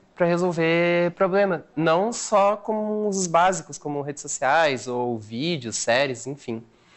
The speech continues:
Também é legal citar que no dia trinta de setembro do ano passado foi homologada uma normativa com o intuito de complementar a B N C C a respeito da informática na educação. Então foram adicionados três eixos, e um deles era o pensamento computacional.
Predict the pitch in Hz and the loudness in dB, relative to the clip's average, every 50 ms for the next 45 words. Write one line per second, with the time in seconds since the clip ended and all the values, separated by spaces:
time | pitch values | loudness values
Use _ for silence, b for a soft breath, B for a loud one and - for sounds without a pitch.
0 | b b b b b b b b b b - 202 190 185 196 208 226 226 196 185 | b b b b b b b b b b 0 2 4 4 4 4 2 4 4 4
1 | 180 - - - - 196 165 170 175 - 208 196 196 190 190 185 185 175 156 180 | 2 2 -2 -4 0 2 2 2 0 -2 -4 -2 0 0 0 0 0 0 0 -2
2 | 175 175 - 151 151 165 180 170 - 185 160 - 143 127 123 123 127 123 120 120 | -2 -2 -4 -6 -6 -6 -6 -6 -6 -6 -4 -2 -4 -4 -2 -4 -6 -8 -4 -2
3 | 120 120 123 120 - 135 123 - - 117 107 107 120 139 139 - - 160 151 156 | 0 0 -2 0 -2 -2 -2 0 2 2 2 2 0 -2 -10 -2 -2 0 2 2
4 | 165 165 165 147 143 127 139 151 156 156 151 156 156 156 147 - - - 131 139 | 2 2 2 2 2 2 2 0 -2 0 0 2 0 0 -2 -2 -6 -4 -4 -4
5 | 139 - 156 143 - 147 143 - 170 156 139 147 156 156 156 151 143 147 165 175 | -2 -2 -4 -2 -2 -2 -2 -2 -2 -4 -2 0 0 2 2 2 2 0 0 0
6 | 170 202 196 190 190 185 170 151 147 147 160 160 165 165 - 170 160 - - 139 | 2 0 2 2 2 2 2 0 0 0 0 -4 -4 -4 -6 -8 -8 -4 -2 0
7 | 135 151 - 160 156 151 - 151 143 139 160 156 156 147 - 156 147 139 127 127 | 0 2 2 0 0 0 0 -2 -2 0 0 -2 -2 0 0 0 2 2 0 0
8 | - - 160 156 147 147 - 170 170 - - 156 135 127 131 - b b b b | -2 -2 -2 -4 -4 -2 -2 -2 -2 0 0 0 -2 -2 -4 -12 b b b b
9 | b b b b b b 160 151 170 160 165 - 190 190 196 196 196 208 190 175 | b b b b b b -2 2 2 2 2 2 2 2 2 2 2 2 2 2
10 | 175 175 - - 175 185 196 185 190 190 185 185 - 135 113 - - - - 143 | 2 0 -2 -2 0 0 0 2 0 0 0 -2 -4 -4 -6 -6 -6 -6 -6 -2
11 | 156 160 175 214 240 202 190 190 214 214 208 180 165 190 190 214 208 - 208 196 | 0 2 2 2 2 2 2 2 0 2 2 2 2 2 0 -4 -6 -4 -2 -2
12 | 185 175 175 190 170 151 - 160 - - 156 135 117 107 107 104 - | -4 -4 -4 -6 -8 -6 -6 -6 -2 -2 0 0 2 0 0 -4 -8